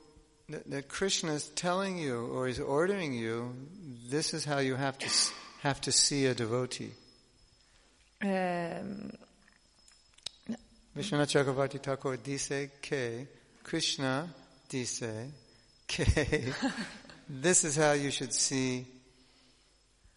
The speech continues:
Speaker 1: a devotee.
Speaker 2: Che Krishna, che è proprio Krishna che ha detto che questo è il modo in cui bisognerebbe vedere un devoto.
Speaker 1: That if he does something wrong, accidentally, still you should see that he's a saint.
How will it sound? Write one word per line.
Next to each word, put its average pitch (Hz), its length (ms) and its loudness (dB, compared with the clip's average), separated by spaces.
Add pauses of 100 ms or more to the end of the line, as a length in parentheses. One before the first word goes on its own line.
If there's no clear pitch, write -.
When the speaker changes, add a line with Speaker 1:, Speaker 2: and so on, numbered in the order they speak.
(520)
Speaker 1:
a 139 100 -6
devotee. 117 500 -2
Speaker 2:
Che 226 160 0
Krishna, 220 600 2
che 208 160 6
è 196 80 4
proprio 202 420 0
Krishna 196 460 0
che 185 100 -2
ha 180 40 2
detto 180 300 -2
che 180 160 -4
questo 185 320 2
è - 20 6
il 180 80 2
modo 175 220 6
in 175 140 2
cui 185 160 4
bisognerebbe 175 680 4
vedere 170 460 4
un 165 140 0
devoto. 165 540 2 (1700)
Speaker 1:
That 139 180 -4
if 120 80 -6
he 131 120 0
does 147 280 6
something 151 440 2
wrong, 160 560 4 (1120)
accidentally, 147 1000 0
still 180 760 4
you 147 140 -2
should 143 220 -2
see 156 300 2
that 139 180 4
he's 131 220 -2
a 131 40 -4
saint. 117 540 -2